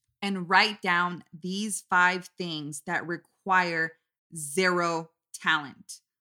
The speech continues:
One, show up for yourself. Two, improve your health and your energy. Three,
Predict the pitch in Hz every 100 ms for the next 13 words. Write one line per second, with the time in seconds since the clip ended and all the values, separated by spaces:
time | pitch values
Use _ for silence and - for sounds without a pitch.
0 | _ - 180 190 156 156 - _ _ _
1 | _ _ _ _ _ _ _ _ _ -
2 | - 220 208 214 214 _ - 196 185 -
3 | _ _ _ _ - 196 185 185 185 180
4 | - 185 160 - - _ _ _ _ _
5 | _ _ _ _ _ _ _ _ _ _
6 | - 269 220 156 - _ _ _ _ _
7 | _ _ _ _ _ _ _ _ _ _
8 | 208 202 185 - - 262 247 190 208 214
9 | - _ _ _ _ _ _ _ 175 190
10 | 208 226 208 196 170 190 - _ _ _
11 | _ _ - 220 208 185 220 220 - 220
12 | 220 190 180 156 156 - _ _ _ _
13 | _ _ _ _ _ _ _ _ - 202
14 | 214 165